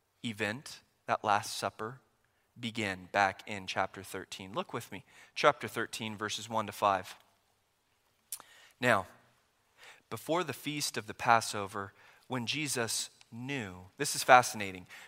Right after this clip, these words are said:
We are given information. It seems that Jesus maybe told the disciples after the resurrection what he was thinking about during this time, because we're being told what he's thinking about in the upper room.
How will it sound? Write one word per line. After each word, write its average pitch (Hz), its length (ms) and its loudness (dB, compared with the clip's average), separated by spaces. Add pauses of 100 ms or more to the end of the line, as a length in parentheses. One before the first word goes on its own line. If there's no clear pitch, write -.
(100)
We 160 160 0
are 185 80 4
given 139 380 2
information. 110 1000 -4 (1400)
It 143 200 0
seems 185 340 2
that 143 100 0
Jesus 139 360 -2
maybe 135 200 2
told 127 240 -2
the 143 80 -2
disciples 135 480 4
after 113 340 6
the 120 80 -4
resurrection 120 680 2
what 117 180 2
he 123 100 -8
was 110 160 -4
thinking 110 340 -4
about 127 300 6
during 127 200 -2
this 123 140 -6
time, 135 340 0 (380)
because 135 260 0
we're 131 100 -8
being 143 200 0
told 143 240 4
what 139 220 6
he's 135 260 -4
thinking 127 480 -4
about 90 360 -4 (1900)
in 139 120 2
the 113 100 0
upper 104 220 -2
room. 90 200 -18